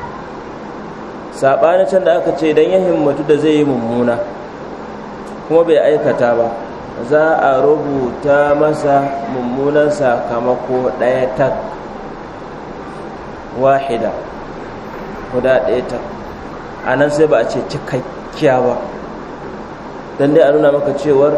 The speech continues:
ta ɓangaren abin da ya shafi kyakkyawa, Ubangiji Subhanahu wa Ta'ala rahamarsa tana rinjayar fushinsa. In dai kyakkyawa ne, to, ana baka shi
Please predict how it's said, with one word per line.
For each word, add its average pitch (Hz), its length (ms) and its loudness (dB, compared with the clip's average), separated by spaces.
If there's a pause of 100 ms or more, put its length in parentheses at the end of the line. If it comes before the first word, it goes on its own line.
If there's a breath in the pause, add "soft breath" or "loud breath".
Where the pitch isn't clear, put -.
(240)
ta - 100 2
ɓangaren 165 400 4
abin 151 180 4
da 143 80 6
ya 147 140 6
shafi 139 480 0 (1500)
kyakkyawa, 156 640 2 (400)
Ubangiji 147 420 2
Subhanahu 139 440 4
wa 139 80 4
Ta'ala 131 480 4
rahamarsa 147 560 2
tana 143 320 2
rinjayar 131 560 2
fushinsa. 113 440 -8 (1800)
In 139 160 2
dai 170 120 4
kyakkyawa 156 580 2
ne, 143 180 0
to, - 120 -2
ana 135 280 4
baka 135 340 2
shi - 100 -8